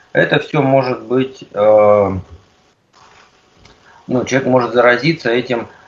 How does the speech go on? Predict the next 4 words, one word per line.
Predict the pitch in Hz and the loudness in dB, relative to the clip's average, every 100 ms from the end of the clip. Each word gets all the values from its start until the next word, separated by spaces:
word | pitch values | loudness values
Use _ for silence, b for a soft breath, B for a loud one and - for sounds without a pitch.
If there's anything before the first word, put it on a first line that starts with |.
| b - | b -12
случайно, | 120 - 156 165 165 165 160 - _ _ _ _ _ - | -8 0 2 4 4 2 0 -2 _ _ _ _ _ -10
непреднамеренно, | 123 127 127 120 120 127 156 165 147 135 127 123 117 - _ | -10 -6 -6 -2 0 2 2 4 2 2 2 2 0 -6 _
и, | 107 120 123 123 - | -10 -6 -2 0 2
э, | 110 110 107 | 4 4 6